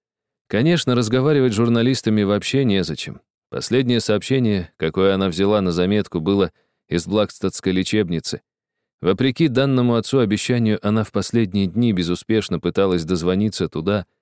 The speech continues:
и в конце концов отправила мейл с вопросом, нельзя ли ознакомиться с историей болезни Веры Лин. Короткий отрицательный ответ за подписью тамошнего пресс-атташе.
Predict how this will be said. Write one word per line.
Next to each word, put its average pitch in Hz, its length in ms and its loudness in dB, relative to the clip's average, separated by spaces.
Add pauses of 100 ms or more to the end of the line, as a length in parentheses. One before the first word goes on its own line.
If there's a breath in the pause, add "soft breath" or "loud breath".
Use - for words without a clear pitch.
(120)
и 76 80 -4
в - 60 -6
конце 113 320 0
концов 101 380 -2
отправила 87 520 0
мейл 95 280 0
с - 100 -10
вопросом, 87 560 -2 (240)
нельзя 95 320 2
ли 117 100 2
ознакомиться 104 580 0
с - 80 -4
историей 95 380 0
болезни 87 500 0
Веры 78 340 -2
Лин. 82 300 -4 (1200)
Короткий 117 400 2
отрицательный 123 680 2
ответ 117 280 2
за 104 140 2
подписью 107 520 -2
тамошнего 101 580 0
пресс-атташе. 85 800 -4